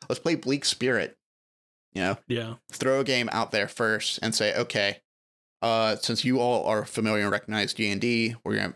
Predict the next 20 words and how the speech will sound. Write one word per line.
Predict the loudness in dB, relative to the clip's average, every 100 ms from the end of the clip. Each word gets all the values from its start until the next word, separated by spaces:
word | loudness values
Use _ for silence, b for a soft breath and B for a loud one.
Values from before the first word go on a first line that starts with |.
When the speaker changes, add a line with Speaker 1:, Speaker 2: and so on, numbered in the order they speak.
| -6
Speaker 1:
stick | -2 -2 -2
with | -2
that | -2 -2
system." | -4 -4 -4 -6 -8 -14 _ -2
Uh, | 0 0
to | 2 0
talk | 0 0
about | 0 0
one | 0
of | 2
my | 0
favorite, | -2 -2 -2 0 -2 -6 _ _ -2
my | 0 0
campaign | -2 -2 -4 -2
pitches | -4 -2
I | -2
would | -2
love | -2 -2 -2
to | -4
do, | -2 -2 0